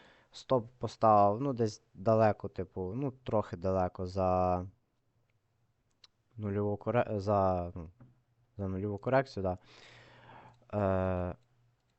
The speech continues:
ну, і тейк я поставив, в принципі, одразу ж сюди. От, чому я так зробив? Е, тому що,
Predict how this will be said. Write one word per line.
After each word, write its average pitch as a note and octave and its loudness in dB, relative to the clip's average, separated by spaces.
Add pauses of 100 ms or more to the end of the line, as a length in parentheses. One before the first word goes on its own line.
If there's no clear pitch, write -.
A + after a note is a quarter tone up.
(720)
ну, D3+ 0
і B2 2
тейк B2+ 2
я G2+ -2
поставив, G#2 0
в - -8
принципі, G2 -6
одразу F#2+ 0
ж - -16 (420)
сюди. F2+ -2 (1080)
От, G#2+ -2
чому B2+ -2
я C3 0
так A#2 -4
зробив? B2 0 (720)
Е, G#2 -2 (140)
тому C3+ -2
що, C3+ 4